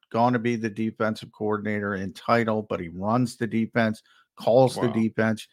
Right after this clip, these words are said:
Speaker 1: just doesn't have to be accountable for the defense.
Speaker 2: Wow.
Speaker 1: Um, and I, I, you know, ten and three team, that strikes me as pure, pure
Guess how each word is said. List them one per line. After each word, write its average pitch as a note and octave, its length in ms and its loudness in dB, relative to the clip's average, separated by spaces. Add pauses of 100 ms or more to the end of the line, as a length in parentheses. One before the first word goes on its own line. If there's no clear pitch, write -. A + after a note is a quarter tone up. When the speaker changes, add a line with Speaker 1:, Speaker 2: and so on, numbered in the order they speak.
(340)
Speaker 1:
just B2 300 0
doesn't A#2 260 4
have A#2 220 2
to A2+ 80 -2
be G2+ 180 -2
accountable C3+ 800 2
for C3 160 0
the A#2 140 0
defense. A2+ 720 0 (440)
Speaker 2:
Wow. F#2+ 420 0
Speaker 1:
Um, F2 200 -8 (640)
and C3+ 160 4
I, C#3 220 6
I, D3 240 2
you F#3 100 6
know, C#3 260 6 (1400)
ten F3 200 8
and E3 140 4
three D3+ 280 2
team, C#3 540 0 (400)
that A#2+ 180 2
strikes B2 480 2
me A2+ 280 0
as F#2 260 -10 (540)
pure, D3+ 880 0 (420)
pure A#2+ 720 0